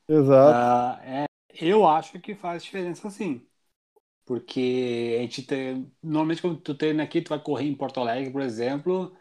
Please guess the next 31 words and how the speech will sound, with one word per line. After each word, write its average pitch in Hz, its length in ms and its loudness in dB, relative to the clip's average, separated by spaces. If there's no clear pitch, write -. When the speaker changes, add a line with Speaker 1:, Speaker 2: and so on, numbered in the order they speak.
Speaker 2:
um, 131 720 -2
um 131 260 -2
cinco 156 400 -4
mil 147 180 2
que 151 60 -12
tu - 100 -20
faz 135 240 -4
aqui, 131 240 -6
porque - 220 -8
nunca 135 300 -4
tu - 100 -16
vai 123 100 -2
achar, 117 260 -8
eu 104 240 -8
vou 117 220 -4
achar 117 220 -6
um 120 80 -6
lugar 117 260 -4
cinco 120 240 -8
mil 117 140 -6
plano, 151 360 -2
né? 151 320 -6
Cinco 143 260 -2
mil 147 120 4
em 143 40 -8
Porto 143 220 -4
Alegre 135 260 0
se 156 120 -8
torna 151 340 2
Speaker 1:
Uhum. 156 500 2
Speaker 2:
um, 185 40 -10